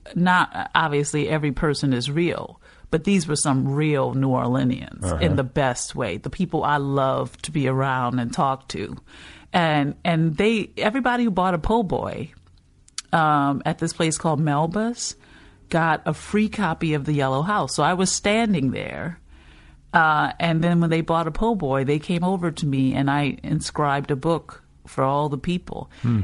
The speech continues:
Speaker 1: And these were people who, you know, there's a laundromat next to the po' boy shop, so people would be over there washing clothes and come over.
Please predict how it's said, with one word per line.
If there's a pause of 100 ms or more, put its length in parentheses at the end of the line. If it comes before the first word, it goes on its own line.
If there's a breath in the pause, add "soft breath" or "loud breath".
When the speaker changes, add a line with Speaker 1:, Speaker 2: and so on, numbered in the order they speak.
(140)
Speaker 1:
And
these
were
people
who,
you
know,
there's
a
laundromat
next
to
the
po'
boy
shop,
so
people
would
be
over
there
washing
clothes (340 loud breath)
and
come
over.